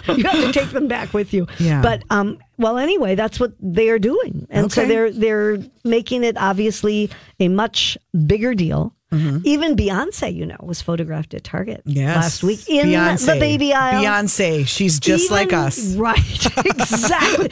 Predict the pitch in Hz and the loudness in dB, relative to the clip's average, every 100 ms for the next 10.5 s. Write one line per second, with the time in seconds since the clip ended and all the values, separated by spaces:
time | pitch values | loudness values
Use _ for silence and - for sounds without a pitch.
0 | - - 330 381 294 320 240 240 - 285 | -4 -2 0 2 2 0 -2 -2 -2 -2
1 | 285 320 302 - 294 294 294 - 226 - | 0 -2 -2 0 2 2 0 -2 -6 -4
2 | 262 269 262 233 269 262 - 170 147 120 | -2 0 -2 0 0 0 2 2 2 0
3 | - - 220 214 - 208 196 208 233 208 | -2 -2 -2 0 -2 -2 -2 -2 -2 -4
4 | 202 208 220 196 190 - - - - 233 | -6 -8 -8 -8 -8 -14 -20 -8 -6 -6
5 | - 220 220 214 220 208 196 185 196 185 | -4 0 2 2 2 0 0 0 2 0
6 | - 170 175 160 175 170 170 160 170 160 | 0 -2 -2 -2 0 2 2 2 0 2
7 | 165 151 151 - 165 156 147 156 180 285 | 0 0 0 0 -2 -2 0 0 0 -2
8 | 330 _ _ _ _ _ - 156 143 160 | -4 _ _ _ _ _ 0 2 2 2
9 | 185 190 196 190 143 135 170 196 165 139 | 0 0 0 0 0 0 0 0 -2 -2
10 | - 123 123 160 156 | -4 -10 -2 0 0